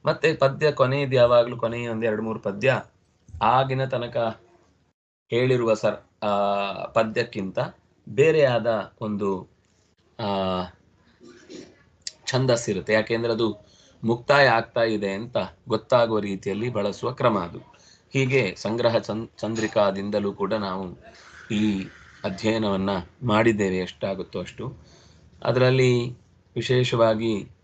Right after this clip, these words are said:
ಆಚಾರ್ಯರು ಪದಗಳಿಗೆ, ಆ, ಯಾದವ ಪ್ರಕಾಶವೋ ಅಥವಾ ಇನ್ನು ಹಲಾಯುಧ ಕೋಶವೋ ಈ ತರದ ಅಪರೂಪದ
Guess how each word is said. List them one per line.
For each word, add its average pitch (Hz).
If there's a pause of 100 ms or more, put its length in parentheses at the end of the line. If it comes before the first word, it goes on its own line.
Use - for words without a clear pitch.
ಆಚಾರ್ಯರು 104
ಪದಗಳಿಗೆ, 101 (720)
ಆ, 117 (640)
ಯಾದವ 98
ಪ್ರಕಾಶವೋ 95
ಅಥವಾ 95
ಇನ್ನು 101
ಹಲಾಯುಧ 95
ಕೋಶವೋ 98
ಈ 92
ತರದ 92 (360)
ಅಪರೂಪದ 110